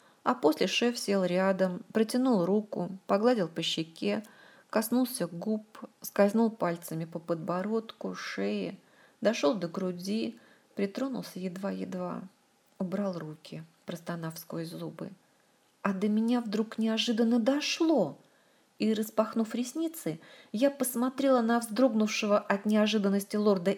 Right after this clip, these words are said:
Эйна и требовательно спросила: "Что значит,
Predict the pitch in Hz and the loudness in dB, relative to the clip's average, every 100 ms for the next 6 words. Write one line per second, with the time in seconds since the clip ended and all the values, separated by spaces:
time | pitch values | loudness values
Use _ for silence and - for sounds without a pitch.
0 | - 277 285 214 170 - 214 202 226 226 | 0 2 4 2 0 0 -2 2 2 4
1 | 208 202 196 196 - 196 196 - 160 147 | 2 0 0 -2 2 2 2 -4 -6 -8
2 | - _ _ - - - 381 330 320 302 | -10 _ _ -14 -12 4 6 8 6 6
3 | 302 294 | 4 2